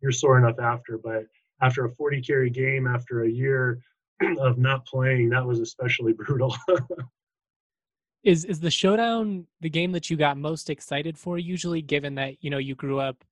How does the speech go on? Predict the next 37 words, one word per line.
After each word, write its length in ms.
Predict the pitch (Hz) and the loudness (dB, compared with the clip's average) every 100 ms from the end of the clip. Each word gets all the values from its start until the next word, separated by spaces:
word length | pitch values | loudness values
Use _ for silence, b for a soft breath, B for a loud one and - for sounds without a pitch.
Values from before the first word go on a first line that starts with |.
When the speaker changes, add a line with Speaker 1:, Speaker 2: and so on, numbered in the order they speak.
| - | -8
Speaker 2:
being 180 | 147 143 | -6 -6
a 80 | 139 | -8
Colorado 560 | - 143 135 135 131 | -6 -4 -2 -4 -4
guy, 400 | 135 131 131 131 - - | -4 -4 -6 -8 -14 -8
you 100 | 147 | -6
know, 200 | 131 135 - | -6 -8 -8
admiring 540 | 147 139 135 139 135 | -4 0 0 -2 -4
C 160 | - 135 | -6 -6
U? 300 | 131 135 127 _ _ _ _ _ | -4 -4 -6 _ _ _ _ _
Or 160 | 165 165 | 4 4
was 220 | 170 165 | 4 -2
it, 100 | 170 | -4
you 80 | 175 | -4
know, 120 | 165 | -4
more 280 | 170 170 175 | -4 -4 -4
the, 220 | 170 175 | -6 -6
the 80 | 151 | -8
border 380 | 127 151 170 165 | -4 -2 -2 -2
war? 240 | 165 165 | -2 0
I've 100 | 143 | 0
seen 140 | - 156 | 4 6
you 80 | |
mention 320 | 147 143 143 131 | 6 4 0 0
Utah 460 | 139 156 - 143 | 2 2 6 6
a 40 | 131 | 6
couple 280 | 156 147 | 0 0
of 40 | 135 | -2
times. 300 | 143 139 135 | -2 -4 -4
That 80 | 135 | -4
was 100 | 131 | -4
obviously 440 | 131 131 139 131 | -4 -4 -4 -4
when 180 | 135 131 | -6 -6
they 140 | 135 | -8
were 140 | 131 127 | -8 -10
really, 340 | 127 135 131 | -8 -8 -8
really 260 | 135 135 127 | -8 -10 -10
dominant. 560 | 131 123 131 127 131 | -10 -10 -10 -10 -14